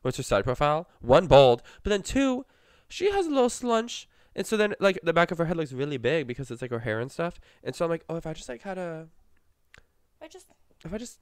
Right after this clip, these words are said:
Speaker 1: if I just, if I just, oh, is it
Speaker 2: Wait.
Speaker 1: <laughs> that'd be so much better, like, guys." Um. Okay, okay, okay, okay.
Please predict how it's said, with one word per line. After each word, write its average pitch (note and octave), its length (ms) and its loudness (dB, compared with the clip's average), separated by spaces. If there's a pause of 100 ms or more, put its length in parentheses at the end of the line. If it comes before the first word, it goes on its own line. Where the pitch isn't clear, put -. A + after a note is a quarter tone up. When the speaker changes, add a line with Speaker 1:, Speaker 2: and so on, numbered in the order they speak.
Speaker 1:
if F#3+ 80 0
I A3+ 80 4
just, B3+ 220 -8 (480)
if G3+ 80 -2
I - 40 2
just, D#4 120 -6
oh, F#4+ 120 -4 (840)
is C4 160 -8
it - 80 -12
Speaker 2:
Wait. - 100 -16 (400)
Speaker 1:
<laughs> - 80 6 (2750)
that'd D4+ 120 2
be D4+ 80 0
so F4+ 120 -8
much D#4 120 -8
better, A4 440 0
like, F4+ 260 -6 (500)
guys." G#4+ 540 -6 (600)
Um. G#3+ 520 -6 (2250)
Okay, D3 220 4
okay, A2 240 -2
okay, F2 220 -12
okay. - 180 -18